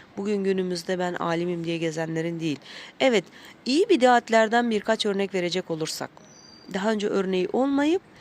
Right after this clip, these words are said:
ilk defa ortaya çıkartılan bir şey. Kur'an-ı Kerim'in toplatılıp bir araya getirilmesi.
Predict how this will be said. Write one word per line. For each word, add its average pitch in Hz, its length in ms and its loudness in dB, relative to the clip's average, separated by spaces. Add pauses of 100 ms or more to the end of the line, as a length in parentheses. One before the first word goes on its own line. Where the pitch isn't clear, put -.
(200)
ilk 339 200 -4
defa 214 280 0
ortaya 190 260 -2
çıkartılan 185 580 -4
bir 165 80 -8
şey. 285 320 0 (1400)
Kur'an-ı 262 420 2
Kerim'in 220 640 -2 (1080)
toplatılıp 233 600 -2
bir 240 120 0
araya 196 300 4
getirilmesi. 165 760 -4